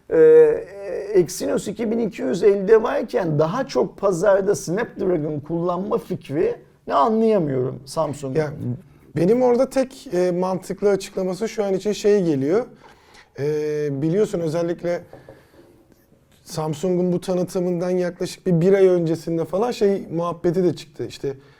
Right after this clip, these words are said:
Speaker 2: komple Snapdragon'a
Speaker 1: Aynen
Speaker 2: geçecek çünkü
Speaker 1: öyle.
Speaker 2: Exynos yetişmedi.
Speaker 1: Yok, o daha anlaşılır bir şey. Yani ürün hazır değildir. Biz bu ürünü bu haliyle pazara sunmaktansa bu yılı pas geçelim.
Speaker 2: Bir
Speaker 1: E,
Speaker 2: de işte
Speaker 1: tamam.
Speaker 2: bu üretim sıkıntısı ama sen yine yaptın bunu ve,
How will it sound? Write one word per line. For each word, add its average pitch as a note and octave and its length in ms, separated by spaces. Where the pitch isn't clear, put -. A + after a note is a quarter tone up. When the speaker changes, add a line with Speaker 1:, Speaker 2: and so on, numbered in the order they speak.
Speaker 2:
komple F#3 340
Snapdragon'a D3+ 600
Speaker 1:
Aynen C#3+ 180
Speaker 2:
geçecek C3+ 260
çünkü D3+ 160
Speaker 1:
öyle. D#3+ 100
Speaker 2:
Exynos E3 360
yetişmedi. D#3+ 500
Speaker 1:
Yok, A#2+ 100
o A3 180
daha A#3+ 180
anlaşılır A#3 760
bir E3 60
şey. C#3+ 200
Yani D3+ 220
ürün F#3+ 280
hazır F#3 400
değildir. G#3 720
Biz F3 320
bu G3 120
ürünü F3+ 340
bu G#3 160
haliyle E3+ 380
pazara E3 380
sunmaktansa E3+ 840
bu F#3+ 80
yılı F3 240
pas G#3 260
geçelim. B2 360
Speaker 2:
Bir C#3+ 80
Speaker 1:
E, C#3+ 40
Speaker 2:
de D#3 60
işte D#3 140
Speaker 1:
tamam. E3 280
Speaker 2:
bu F3 40
üretim E3+ 320
sıkıntısı F3 480
ama C4+ 120
sen G3 140
yine A#3 260
yaptın D#3+ 460
bunu C4+ 180
ve, D4+ 100